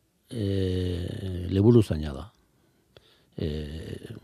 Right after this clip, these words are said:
berari eskatzen dizkiote liburuak, e, berari eskatzen dizkiote, bueno, ba, esan poema hau, esan kantu hau,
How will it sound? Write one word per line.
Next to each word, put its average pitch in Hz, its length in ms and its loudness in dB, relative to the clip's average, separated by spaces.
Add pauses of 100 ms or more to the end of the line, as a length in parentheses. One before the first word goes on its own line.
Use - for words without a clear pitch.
(680)
berari 101 480 6
eskatzen 92 400 0
dizkiote 92 400 -4
liburuak, 107 760 6
e, 85 340 -6 (640)
berari 90 320 2
eskatzen 87 380 -2
dizkiote, 85 800 -2
bueno, 101 240 -2
ba, 82 120 -2
esan 90 300 -2
poema 85 340 -2
hau, 113 360 2
esan 87 360 -4
kantu 87 460 -2
hau, 107 380 4